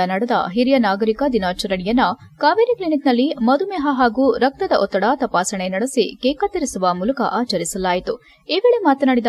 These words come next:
ಅವರು, "ನಾವು ಬಾಲ್ಯದಿಂದ ಮುಪ್ಪಿನವರೆಗೂ ನಮ್ಮ ಜೀವನ ಸಾಗುತ್ತಿರುತ್ತದೆ. ಹಲವಾರು ಏಳು ಬೀಳುಗಳನ್ನ ನಾವು ಕಂಡಿರುತ್ತೇವೆ. ನಮ್ಮ ಜೀವನದ ಅನುಭವದ ಪಾಠಗಳನ್ನ ನಮ್ಮ ಮುಂದಿನ ಪೀಳಿಗೆಗೆ ಹಂಚಿಕೊಳ್ಳಬೇಕು. ಆದ್ರೆ ಯುವ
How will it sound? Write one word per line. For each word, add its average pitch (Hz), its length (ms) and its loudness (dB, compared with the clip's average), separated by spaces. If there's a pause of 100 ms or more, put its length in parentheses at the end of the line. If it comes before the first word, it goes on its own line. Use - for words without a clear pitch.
ಅವರು, 208 480 0
"ನಾವು 370 280 4
ಬಾಲ್ಯದಿಂದ 247 560 2 (140)
ಮುಪ್ಪಿನವರೆಗೂ 214 920 2
ನಮ್ಮ 285 220 0
ಜೀವನ 254 440 0
ಸಾಗುತ್ತಿರುತ್ತದೆ. 180 760 -4 (180)
ಹಲವಾರು 240 460 4
ಏಳು 349 240 4
ಬೀಳುಗಳನ್ನ 190 500 2
ನಾವು 240 300 0
ಕಂಡಿರುತ್ತೇವೆ. 180 840 0
ನಮ್ಮ 311 200 0 (120)
ಜೀವನದ 285 320 2 (240)
ಅನುಭವದ 262 580 2
ಪಾಠಗಳನ್ನ 190 560 0 (440)
ನಮ್ಮ 262 240 6
ಮುಂದಿನ 302 340 2 (100)
ಪೀಳಿಗೆಗೆ 214 460 0
ಹಂಚಿಕೊಳ್ಳಬೇಕು. 190 840 -2
ಆದ್ರೆ 247 600 0 (100)
ಯುವ 302 160 4